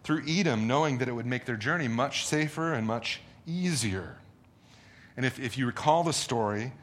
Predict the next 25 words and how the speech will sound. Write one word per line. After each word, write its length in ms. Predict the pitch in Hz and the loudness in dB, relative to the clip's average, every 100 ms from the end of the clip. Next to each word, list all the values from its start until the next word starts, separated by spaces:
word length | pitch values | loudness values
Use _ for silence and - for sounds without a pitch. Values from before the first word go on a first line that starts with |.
| - - - | -20 -20 -12
the 60 | 131 | -4
king 200 | 156 175 | 2 2
of 100 | 151 | 4
Edom, 200 | 170 143 | 2 2
he 140 | 139 | 0
refused 640 | 135 127 - 156 170 - | -2 -4 -6 -2 -2 -2
passage, 460 | - 156 175 - 104 | 2 4 4 2 0
and 80 | 117 | -2
he 60 | |
forced 440 | 98 - 143 139 - | -4 -2 -2 0 0
them 220 | 151 143 - - - - | 0 0 -8 -16 -20 -12
to 60 | - | -2
take 200 | 156 131 | 2 2
a 60 | |
much 240 | 131 117 117 | 2 0 0
longer, 640 | 117 123 151 156 151 151 | 2 4 4 4 0 0
drier, 540 | 135 107 117 127 143 143 | 0 4 6 6 6 2
more 200 | 107 101 | 0 -2
treacherous, 1000 | - - 147 143 - 160 165 - - - - - - - - - - - | -4 2 2 2 0 0 0 -2 -4 -6 -14 -20 -20 -20 -20 -14 -8 0
uh, 180 | 107 107 | 2 4
route 440 | 110 110 156 - | 6 6 6 2
through 200 | - 113 | -6 -4
the 80 | 104 | 0
wilderness 580 | 107 123 131 120 120 | 2 2 0 -2 -2
of 140 | 117 | -4